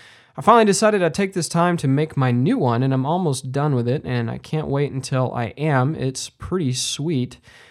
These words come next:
Uh, but once I'm done with that, I don't know, <laughs> I don't know what to do from here. So I'm hopefully, hopefully when we're done with that, the economy will open back up and we can get back out and get back to work. Otherwise,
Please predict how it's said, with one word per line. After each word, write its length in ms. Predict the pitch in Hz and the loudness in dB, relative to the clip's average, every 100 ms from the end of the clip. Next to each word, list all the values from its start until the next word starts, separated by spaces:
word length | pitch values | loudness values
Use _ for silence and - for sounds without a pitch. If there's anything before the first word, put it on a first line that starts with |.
| _ | _
Uh, 80 | 135 | -4
but 120 | 127 | 0
once 200 | 147 233 | 4 4
I'm 80 | 220 | 4
done 160 | 165 214 | 4 6
with 100 | 147 | 6
that, 200 | 180 170 | 6 4
I 80 | 151 | 4
don't 260 | 165 170 | 4 4
know, 380 | 147 139 135 135 - - 165 202 | 2 4 4 2 -2 0 2 2
<laughs> 440 | 160 - - - - | 0 -6 -20 -20 0
I 60 | 147 | 4
don't 160 | 208 | 6
know 100 | 190 | 6
what 220 | 185 180 | 6 4
to 80 | - | 0
do 180 | 147 185 | 0 0
from 180 | - 131 | 2 4
here. 400 | 180 196 139 160 - - | 4 6 4 0 -10 -16
So 580 | - - 160 156 156 156 - _ _ _ _ _ _ _ | -8 4 6 8 8 4 -4 _ _ _ _ _ _ _
I'm 120 | 143 | 4
hopefully, 500 | 156 233 196 156 151 | 6 6 6 4 2
hopefully 340 | 151 220 202 147 | 4 2 4 2
when 160 | 143 | 4
we're 60 | 139 | 4
done 200 | 151 180 | 4 4
with 100 | 127 | 4
that, 180 | 120 123 | 2 0
the 80 | |
economy 360 | 120 165 170 127 | -4 0 2 2
will 160 | 120 117 | 2 0
open 220 | 120 123 | 0 0
back 240 | 123 117 | 0 0
up 160 | 127 127 | -2 -2
and 100 | 110 | -2
we 120 | 131 | -2
can 180 | 131 120 | -2 -4
get 180 | 131 123 | -4 -4
back 240 | 120 127 | -6 0
out 240 | 139 131 | 2 2
and 300 | 135 123 120 | 2 0 0
get 120 | 120 123 | -2 -2
back 180 | 120 | -4
to 100 | - | -2
work. 340 | 151 156 120 - _ | 2 2 0 -10 _
Otherwise, 680 | - 233 185 139 131 131 127 | 4 6 6 6 6 4 -2